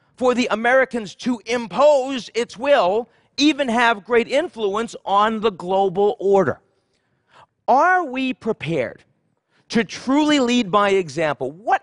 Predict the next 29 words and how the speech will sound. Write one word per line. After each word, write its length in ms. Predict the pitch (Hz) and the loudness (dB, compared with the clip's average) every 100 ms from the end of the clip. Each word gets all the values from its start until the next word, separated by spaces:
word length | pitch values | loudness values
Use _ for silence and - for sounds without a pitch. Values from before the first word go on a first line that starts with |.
| - | -4
would 180 | 285 262 | -10 -4
we 140 | 233 | -2
have 360 | 170 262 254 - | 0 0 -2 -6
to 100 | 202 | -14
do 400 | 160 285 262 180 | -4 -2 -2 -4
to 120 | 185 | -10
fix 540 | - - 392 - - | -10 -2 -2 -2 -8
this 460 | 139 107 - - - _ _ _ _ | -4 -4 -4 -12 -18 _ _ _ _
after 380 | 220 240 233 247 | -2 0 -2 -6
November, 540 | 208 185 175 156 123 143 | -2 0 2 0 -2 -2
after 360 | 226 247 - | 0 0 -4
the 100 | 196 | -10
next 240 | 190 175 - | -8 -10 -6
president 480 | - 180 147 147 - | -2 -2 0 -4 0
comes 340 | 151 131 110 | 0 0 -2
in? 220 | 127 95 _ _ _ _ _ _ _ - | -4 -6 _ _ _ _ _ _ _ -2
Well, 440 | 131 123 190 208 _ _ _ - | 2 2 0 -8 _ _ _ -4
Either 260 | 247 285 285 | 0 0 -2
we 180 | 262 220 | -4 -2
have 280 | 196 180 - | -2 -2 -2
to 80 | |
have 180 | 151 151 | -4 -2
another 220 | 143 156 | -2 -4
crisis 540 | 143 - 202 185 120 - | -4 -2 0 0 -6 -12
that 120 | - | -14
forces 560 | _ 320 320 262 208 147 | _ -2 0 0 -2 -4
us 120 | - | -4
to 140 | - | -6
respond. 580 | 131 - - 104 55 - | -8 -6 -4 -6 -6 -20